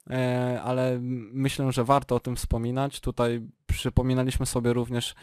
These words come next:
e, co to jest zawieranie, e, przy okazji. No a w kolejnej lekcji typowo podejdziemy już do przykładów części wspólnej, również na tych samych zbiorach, które poznaliśmy przy,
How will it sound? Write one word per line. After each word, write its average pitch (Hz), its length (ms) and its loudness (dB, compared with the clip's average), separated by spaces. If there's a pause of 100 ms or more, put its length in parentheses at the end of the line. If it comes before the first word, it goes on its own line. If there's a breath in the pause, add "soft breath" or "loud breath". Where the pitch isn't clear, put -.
(180 loud breath)
e, 120 160 2
co 127 160 -2
to 127 120 0
jest 113 200 -2
zawieranie, 139 720 2 (500 loud breath)
e, 131 100 2
przy 143 220 2
okazji. 139 600 0 (640 loud breath)
No 185 100 6
a 220 40 6
w - 60 2
kolejnej 175 340 6
lekcji 165 280 0
typowo 143 340 6
podejdziemy 131 500 4
już 123 160 2
do 120 160 6
przykładów 151 520 2
części 147 300 0
wspólnej, 143 640 2
również 127 360 0
na 123 100 -2
tych - 160 -8
samych 113 320 -2
zbiorach, 117 500 4
które 110 320 -2
poznaliśmy 110 680 -2
przy, 107 440 0